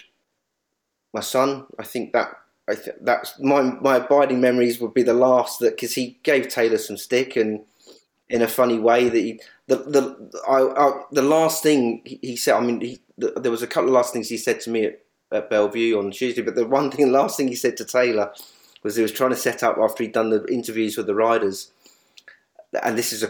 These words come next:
constant thing he did to Taylor everywhere he went. It was the same, the same joke. It was funny that Ryan was saying he had the same thing. And, uh, and then when the, Ta-, uh, Nigel had finished doing the interviews with the riders, Taylor wanted to get a picture together with the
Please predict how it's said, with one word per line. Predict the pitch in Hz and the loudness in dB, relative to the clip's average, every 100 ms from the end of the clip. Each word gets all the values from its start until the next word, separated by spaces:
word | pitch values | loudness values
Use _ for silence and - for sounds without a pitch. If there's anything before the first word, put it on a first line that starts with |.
| - | -6
constant | 117 110 - 104 | -8 -8 -8 -8
thing | - 107 | -4 -4
he | 101 | -4
did | 110 | -6
to | - | -6
Taylor | - 104 - | -4 -4 -2
everywhere | 127 113 104 101 | -2 0 2 2
he | 104 | 4
went. | 113 98 | 2 0
It | - | -4
was | 117 | -4
the | |
same, | 113 151 120 | 0 0 2
the | 127 - | 0 0
same | 151 143 131 | 0 0 2
joke. | 143 117 | 2 2
It | 107 117 | 0 -4
was | |
funny | 147 135 | 0 0
that | 117 104 | 2 2
Ryan | 123 123 110 | 2 2 0
was | 104 | -2
saying | 127 113 110 | 0 0 2
he | |
had | 113 | 0
the | 113 - | -2 -2
same | 123 117 | 0 -2
thing. | 110 120 110 - - - _ _ - | -2 -2 -4 -16 -20 -20 _ _ -6
And, | 113 120 110 | -4 -2 0
uh, | 120 117 113 113 - _ _ _ _ _ _ _ _ | 2 4 2 0 -12 _ _ _ _ _ _ _ _
and | 120 123 | 0 2
then | 123 | 2
when | 131 143 | 2 4
the, | 131 123 - _ _ _ _ _ _ _ | 2 2 -6 _ _ _ _ _ _ _
Ta-, | - 110 - | -2 0 2
uh, | 120 - - - | 0 -2 -14 -8
Nigel | 123 120 113 101 | -2 -2 -2 -4
had | |
finished | - 113 107 - | -2 -4 -4 -2
doing | 113 107 104 | -2 0 0
the | 101 101 _ _ _ _ _ - | 0 -2 _ _ _ _ _ -10
interviews | 113 104 101 98 | -8 -6 -8 -4
with | 110 | 2
the | 107 | 2
riders, | 92 | 0
Taylor | 135 123 | -2 0
wanted | 113 107 - | 0 -2 -4
to | |
get | 107 127 | -2 -2
a | |
picture | - 127 117 | -2 -6 -6
together | - - 107 104 | -6 -2 0 0
with | |
the | 101 | -2